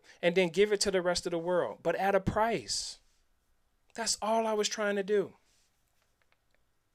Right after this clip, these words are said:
Shout out to J P, the aspiring monarch, matri-, matriarch. Thank you for, for tuning in on YouTube. For those of you who are listening to this audio, you will be, uh,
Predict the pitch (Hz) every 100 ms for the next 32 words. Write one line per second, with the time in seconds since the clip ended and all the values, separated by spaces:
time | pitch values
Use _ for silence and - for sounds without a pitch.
0 | _ _ _ _ _ _ _ _ _ _
1 | _ _ _ _ _ _ _ - - _
2 | - 180 175 165 - 143 156 160 - 185
3 | 160 147 139 131 - 160 151 135 139 147
4 | 139 127 _ 131 151 - - 131 156 143
5 | 120 117 - _ _ _ _ _ 156 151
6 | 151 - 131 104 95 _ - - - 160
7 | 151 127 131 147 165 - _ _ 127 123
8 | 113 127 - 143 139 156 _ _ - -
9 | 131 135 139 131 135 135 135 120 123 -
10 | 123 135 127 120 - 117 123 120 120 123
11 | - - _ 117 120 131 127 123 120 117
12 | 110 107